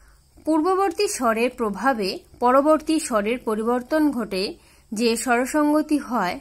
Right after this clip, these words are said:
তাকে প্রগত স্বরসঙ্গতি বলে। যেমন কুয়া কুয়ো, ইচ্ছা ইচ্ছে, মিঠা মিঠে, মূলা মূলো, ধুলা ধুলো, বুড়া বুড়ো।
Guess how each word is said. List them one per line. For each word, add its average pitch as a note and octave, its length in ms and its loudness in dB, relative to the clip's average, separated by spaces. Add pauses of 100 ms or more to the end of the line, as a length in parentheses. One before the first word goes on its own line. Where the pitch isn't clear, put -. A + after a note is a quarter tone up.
(140)
তাকে A3+ 400 -2 (720)
প্রগত C#4+ 380 4
স্বরসঙ্গতি A#3+ 960 -2 (180)
বলে। F3 360 -4 (140)
যেমন A#3 480 -2 (440)
কুয়া C#4 440 2 (240)
কুয়ো, G3 360 -2 (460)
ইচ্ছা C#4+ 500 -4 (220)
ইচ্ছে, B3+ 560 -4 (580)
মিঠা C#4 460 -2 (340)
মিঠে, B3+ 560 -4 (560)
মূলা A#3 480 -2 (260)
মূলো, A#3 500 -2 (540)
ধুলা C#4 420 0 (220)
ধুলো, A#3+ 460 -2 (220)
বুড়া A#3 360 -2 (300)
বুড়ো। G#3 400 -4